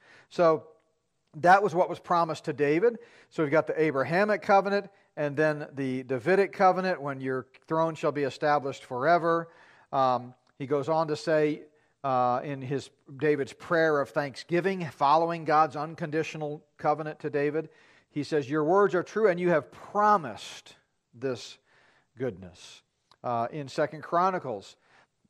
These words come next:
because of the covenant that he made with David, and since he had promised to give a lamp to him. Um, what did we read about earlier in Second Peter? People mocking, saying, "Where is this promise?" I'm just trying to show you now, and I'm going fast, I know, that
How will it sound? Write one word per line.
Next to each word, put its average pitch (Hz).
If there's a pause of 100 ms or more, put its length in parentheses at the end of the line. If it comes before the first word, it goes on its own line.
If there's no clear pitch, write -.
(160)
because 180
of 175
the 160
covenant 185
that 175
he 170
made 170
with 160
David, 165
and 156
since 165
he 170
had 143
promised 196 (920)
to 151
give 131 (220)
a 139
lamp 147
to 123
him. 196 (720)
Um, 113 (300)
what 131
did 143
we 151
read 151
about 156
earlier 147
in 117 (460)
Second 131
Peter? 131 (240)
People 127
mocking, 123
saying, 117
"Where 170
is 175
this 135
promise?" 92 (200)
I'm 123
just 147
trying 151
to 143
show 151
you 143
now, 147
and 135
I'm 131
going 131
fast, 131
I 123
know, 127
that 120